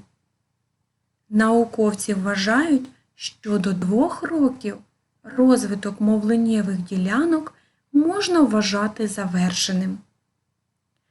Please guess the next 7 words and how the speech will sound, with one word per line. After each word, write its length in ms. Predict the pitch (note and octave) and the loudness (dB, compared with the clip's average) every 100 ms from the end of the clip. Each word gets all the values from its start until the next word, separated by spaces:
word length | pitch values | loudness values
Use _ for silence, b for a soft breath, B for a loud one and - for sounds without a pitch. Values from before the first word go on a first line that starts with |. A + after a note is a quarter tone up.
| _ _ _ - | _ _ _ 0
Фонематичний 880 | G#3+ G#3+ G3+ G3 G#3 G3 - F#3+ F3+ | 4 6 4 0 0 -2 -2 -2 -4
слух 600 | - F3+ G#3 D#4+ F4 - _ _ _ | -6 -4 0 0 0 -10 _ _ _
ховається 760 | _ F4+ F4+ F4 F4 - E4 | _ -4 0 2 2 0 2
в 80 | D4 | 4
лівій 320 | A#3+ C#4 D4 | 6 6 8
скроневій 800 | D4 - C#4+ C#4+ C#4+ C#4 A#3+ G3 - | 4 0 0 6 6 6 4 0 -2
області. 640 | G3 F3+ F#3 F3+ - F#3+ | -2 0 -2 -4 -10 -16